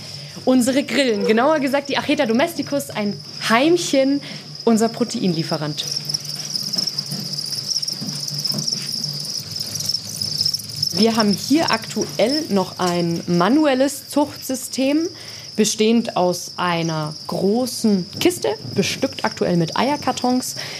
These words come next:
Diese Eierkartons dienen als Strukturelemente und tatsächlich als Behausung für die Insekten.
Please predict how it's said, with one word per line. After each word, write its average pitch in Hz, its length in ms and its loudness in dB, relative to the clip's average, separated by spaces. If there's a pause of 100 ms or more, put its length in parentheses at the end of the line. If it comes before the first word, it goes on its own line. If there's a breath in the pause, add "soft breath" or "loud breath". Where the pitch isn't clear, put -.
Diese 185 200 4
Eierkartons 190 640 0 (220)
dienen 214 260 6
als - 220 -4
Strukturelemente 214 1200 2
und - 220 2
tatsächlich 170 440 -2
als 156 120 -2
Behausung 240 480 2
für - 140 -2
die 185 120 -2
Insekten. 190 480 -2